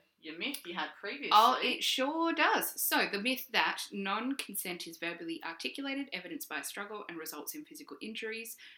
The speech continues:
Speaker 2: that sexual assault is more likely committed by a stranger, and that the accusation of rape is easily made but difficult to challenge.
Speaker 1: Damn.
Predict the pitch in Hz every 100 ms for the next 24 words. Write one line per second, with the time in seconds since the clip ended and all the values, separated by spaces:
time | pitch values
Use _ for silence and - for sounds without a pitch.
0 | _ 165 - 165 - 175 170 165 156 -
1 | 160 156 - 156 - 160 143 143 139 -
2 | 226 233 226 233 233 233 - - 180 165
3 | 160 - - 190 175 165 - 156 - _
4 | - 156 151 151 - 151 135 139 160 131
5 | 135 - 160 160 - - - - - 135
6 | - - - - _ - 180 175 170